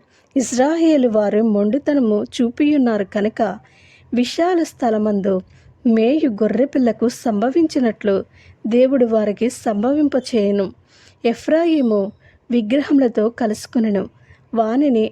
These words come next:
అలాగుననే ఉండనిమ్ము. వారికి ద్రాక్షారసము చేదాయను. ఒళ్ళు తెలియని వారు, మానక వ్యభిచారము చేయువారు, వారి అధికారులు సిగ్గుమాలిన వారే అవమానకరమైన దానిని ప్రేమింతురు.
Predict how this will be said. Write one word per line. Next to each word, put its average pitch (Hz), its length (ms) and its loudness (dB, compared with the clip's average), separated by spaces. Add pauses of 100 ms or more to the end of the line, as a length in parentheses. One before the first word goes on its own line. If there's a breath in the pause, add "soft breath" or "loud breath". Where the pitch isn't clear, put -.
(100)
అలాగుననే 226 840 0
ఉండనిమ్ము. 202 640 0 (440 soft breath)
వారికి 269 440 0
ద్రాక్షారసము 208 1080 -2 (480 soft breath)
చేదాయను. 220 680 0 (420 soft breath)
ఒళ్ళు 254 300 4
తెలియని 294 440 2
వారు, 196 460 -2 (360 soft breath)
మానక 220 400 -2
వ్యభిచారము 247 720 0
చేయువారు, 202 840 -2 (500 soft breath)
వారి 240 360 0 (100)
అధికారులు 254 580 0
సిగ్గుమాలిన 269 760 0
వారే 190 460 0 (420 soft breath)
అవమానకరమైన 233 1000 0
దానిని 202 480 0
ప్రేమింతురు. 208 720 0